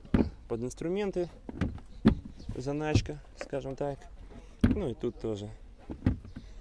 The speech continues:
В принципе, автомобиль выглядит снаружи стильно, внутри стильно и комфортно, самое главное.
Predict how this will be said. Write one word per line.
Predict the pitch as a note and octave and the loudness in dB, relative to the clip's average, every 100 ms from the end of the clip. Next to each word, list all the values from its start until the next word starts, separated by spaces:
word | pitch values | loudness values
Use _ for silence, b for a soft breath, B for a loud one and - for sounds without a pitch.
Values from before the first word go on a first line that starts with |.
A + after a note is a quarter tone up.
| - - - - - - - | 8 8 0 -14 -16 -16 -2
В | - | 8
принципе, | G3 G#3 - B2 | 8 8 4 4
автомобиль | A#2 D3 D#3+ G3 C#3+ - - - - - - | 6 6 6 2 2 -2 -14 -16 -18 -8 -2
выглядит | C3+ G#3+ F3 G#2+ G2+ | 4 6 6 4 0
снаружи | - D3 F#3 A3+ C3+ | -2 2 4 4 2
стильно, | A2 - C3+ G#2+ F2 G2 - | 0 0 2 4 2 -2 -2
внутри | A2+ C#3 C#3+ G3+ | 2 4 6 4
стильно | G3 - E3+ D#3+ | 2 -2 0 2
и | A#2+ - C#3 | 2 0 2
комфортно, | C#3+ C3+ - E3 C3 A2+ | 2 4 6 6 6 12
самое | - A#2 A2 | 12 12 12
главное. | A2 A2 F#2+ F2 | 12 12 10 2